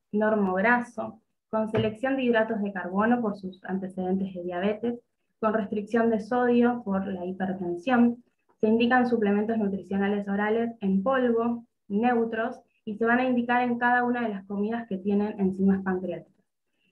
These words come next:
Se entrega además un instructivo donde le enseñamos el correcto consumo de las enzimas pancreáticas y para el tratamiento de su diabetes por indicación médica se va con antidiabéticos orales.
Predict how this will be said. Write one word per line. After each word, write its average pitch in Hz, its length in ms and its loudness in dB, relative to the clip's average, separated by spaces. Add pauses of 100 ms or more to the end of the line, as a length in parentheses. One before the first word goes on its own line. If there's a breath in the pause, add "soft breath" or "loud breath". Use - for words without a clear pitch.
(200)
Se 214 80 2
entrega 233 480 4
además 214 440 0
un 214 160 -2
instructivo 240 880 -4
donde 196 280 0
le 180 80 -6
enseñamos 196 540 0
el 185 140 -4
correcto 202 500 -2
consumo 208 540 0
de 180 100 0
las 170 160 -8
enzimas 196 420 0
pancreáticas 247 800 0 (600)
y 277 420 0 (240)
para 208 260 4
el 202 80 6
tratamiento 226 520 2
de 254 100 0
su 254 120 -8
diabetes 269 520 -2
por 196 160 -2
indicación 202 600 0
médica 254 420 -4
se 220 80 -2
va 214 160 0
con 220 140 -2
antidiabéticos 196 920 -4
orales. - 560 -14